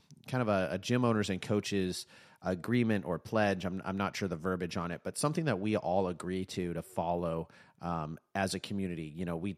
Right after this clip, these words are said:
we choose to do this because we know that athlete safety is so important. And, uh, also a list of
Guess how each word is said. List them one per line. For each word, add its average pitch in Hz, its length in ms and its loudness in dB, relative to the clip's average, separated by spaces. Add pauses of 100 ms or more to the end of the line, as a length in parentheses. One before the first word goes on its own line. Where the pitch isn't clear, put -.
(120)
we 101 140 -2
choose 117 720 2
to 95 120 -4
do 87 220 -2
this 82 240 -2
because 87 480 -4
we 90 140 -6
know 87 180 -2
that 82 160 -4
athlete 80 320 -6
safety 85 320 -4
is 82 100 -4
so 85 140 -2
important. 90 460 -2 (340)
And, 117 420 2 (280)
uh, 101 200 4
also 107 540 6
a 95 380 0 (880)
list 151 320 4
of 120 400 6